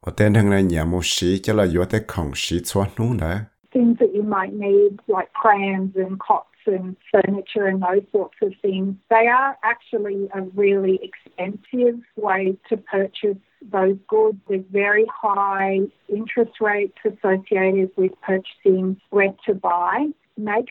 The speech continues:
Speaker 2: sure that you read the fine print.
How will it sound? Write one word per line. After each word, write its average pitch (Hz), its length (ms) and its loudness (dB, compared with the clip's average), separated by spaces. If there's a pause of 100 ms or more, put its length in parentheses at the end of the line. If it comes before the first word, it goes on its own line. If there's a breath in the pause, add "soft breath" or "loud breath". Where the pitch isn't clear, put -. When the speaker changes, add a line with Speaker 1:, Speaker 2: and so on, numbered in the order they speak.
(120)
Speaker 2:
sure 247 280 2
that 240 180 0
you 220 680 -6 (320)
read 220 540 0 (480)
the 202 80 -2 (140)
fine 196 340 -2 (120)
print. 262 340 -2